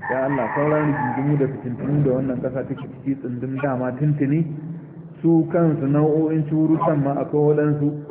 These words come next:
In an mana maganar Ebola, an mana maganar Lassa, an mana mag-, ga sun abubuwa daga wannan sai wannan, ana cikin wasu su zo, ba mai yaye mana wannan su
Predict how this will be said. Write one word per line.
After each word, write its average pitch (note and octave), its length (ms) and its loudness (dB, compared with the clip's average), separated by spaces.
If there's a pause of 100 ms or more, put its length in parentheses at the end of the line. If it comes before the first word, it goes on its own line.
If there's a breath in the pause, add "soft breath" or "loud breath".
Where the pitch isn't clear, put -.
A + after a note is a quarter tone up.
(140)
In D3+ 120 -2
an D#3 160 -4
mana D3+ 180 0
maganar C3 380 0
Ebola, B2+ 560 -2
an D3 120 -2
mana D3+ 200 0
maganar C3+ 340 -2
Lassa, C3+ 460 -2
an D3 120 -4
mana D#3 180 -2
mag-, C#3 260 -4
ga D3 240 0
sun F#3 320 -2
abubuwa F#3 480 0
daga C#3 180 0
wannan E3 320 0
sai D#3 140 0
wannan, D#3 280 0
ana D3+ 200 0
cikin D3 240 -4
wasu C#3+ 260 -4
su C3+ 140 -10
zo, C3 120 -4
ba D3 200 -4
mai B2+ 200 -2
yaye C3 280 -2
mana B2 200 -4
wannan A#2+ 360 -4
su A#2 60 -12